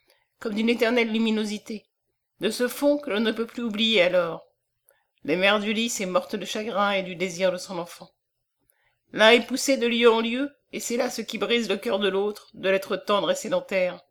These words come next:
L'affliction brise le cœur de ceux qui voient celui qu'ils aiment le plus abandonner les idées et la foi du passé. Tout cela appartient à la tragédie que créent les esprits libres. Cette tragédie dont ceux-ci ont quelquefois connaissance.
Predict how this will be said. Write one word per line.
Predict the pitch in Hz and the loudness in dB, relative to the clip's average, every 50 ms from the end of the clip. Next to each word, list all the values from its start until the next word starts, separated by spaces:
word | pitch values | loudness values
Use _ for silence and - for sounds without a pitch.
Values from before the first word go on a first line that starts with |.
| _ _ _ _ _ _ _ _ _ _ _ _ _ _ _ _ _ _ _ _ _ _ - | _ _ _ _ _ _ _ _ _ _ _ _ _ _ _ _ _ _ _ _ _ _ 0
L'affliction | - 156 190 190 - 247 214 - - - 277 262 | 4 4 4 4 2 -6 -6 -4 2 4 4 4
brise | 220 202 226 269 269 247 214 | 4 4 2 2 2 2 2
le | 233 | -2
cœur | 233 247 262 262 247 247 | 0 2 2 2 2 2
de | 208 - | -2 -4
ceux | - - 233 | -6 -6 -12
qui | - - 233 | -6 -6 -6
voient | 208 208 226 233 | 2 2 2 2
celui | 233 - 233 220 226 | 2 -2 -6 -6 -6
qu'ils | 214 - 214 202 226 | -6 -8 -6 -2 -2
aiment | 220 214 | -2 -2
le | 208 208 | -2 -4
plus | 208 - - 240 240 226 - - - _ _ | -6 -8 -8 -8 -8 -8 -12 -14 -18 _ _
abandonner | - 165 196 208 208 202 208 214 220 | 0 2 4 4 2 4 4 4 4
les | 208 226 214 190 | 4 4 2 -2
idées | 214 202 185 226 | -4 -2 2 2
et | 220 202 | 4 4
la | - 208 | 4 2
foi | - 226 214 | 0 -2 -6
du | 196 196 | -8 -4
passé. | - - - 208 - - 214 208 _ _ _ _ _ _ _ _ _ _ _ _ _ _ _ _ _ _ _ _ _ _ _ _ _ _ _ _ _ - | -2 -2 -2 -2 -4 -10 -10 -14 _ _ _ _ _ _ _ _ _ _ _ _ _ _ _ _ _ _ _ _ _ _ _ _ _ _ _ _ _ -8
Tout | - 247 | -8 -6
cela | - - 262 247 247 240 | 4 6 8 10 10 8
appartient | 240 247 - 240 - - - | 8 6 4 0 0 2 2
à | 247 190 | 4 4
la | 196 190 | 4 2
tragédie | 196 - 233 214 220 247 226 220 240 233 | 2 0 -2 -2 -2 -2 -4 -4 -6 -6
que | - 220 | -6 -8
créent | 214 _ - - - 254 226 | -8 _ -12 -4 2 2 2
les | 220 220 202 196 | 2 2 -2 -4
esprits | 202 - - - 220 | -6 -8 -10 -12 -12
libres. | 196 190 196 196 185 175 - _ _ _ _ _ _ _ _ _ _ _ _ _ _ _ | -10 -10 -10 -10 -10 -12 -14 _ _ _ _ _ _ _ _ _ _ _ _ _ _ _
Cette | - - 208 208 214 214 | -8 -8 -6 -6 -4 -4
tragédie | - - 262 269 262 269 277 240 269 285 | 0 8 8 10 10 10 8 8 8 6
dont | 247 226 - | 6 6 0
ceux-ci | - - 240 247 - - 269 262 | 2 0 0 0 2 4 6 6
ont | 233 | 6
quelquefois | 226 220 214 214 226 214 - 226 | 4 2 0 0 -2 -2 -2 -4
connaissance. | 220 - 226 208 214 220 - - 233 226 220 220 - - - - _ | -2 0 -2 -2 -2 -4 -4 -4 -4 -6 -6 -8 -10 -12 -12 -14 _